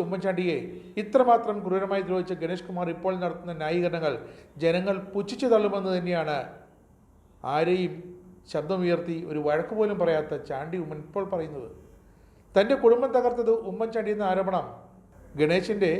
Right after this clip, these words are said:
അന്നത്തെ ഗൂഢാലോചനകൾ പുറത്തു വരുന്നതിൽ വിഫലം മൂലമാണെന്ന്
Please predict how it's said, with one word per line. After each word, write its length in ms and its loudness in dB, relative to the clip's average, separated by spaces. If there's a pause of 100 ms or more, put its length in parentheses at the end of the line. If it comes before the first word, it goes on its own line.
(1000)
അന്നത്തെ 340 0
ഗൂഢാലോചനകൾ 640 4 (120)
പുറത്തു 340 -2
വരുന്നതിൽ 300 -4
വിഫലം 340 -2
മൂലമാണെന്ന് 540 -2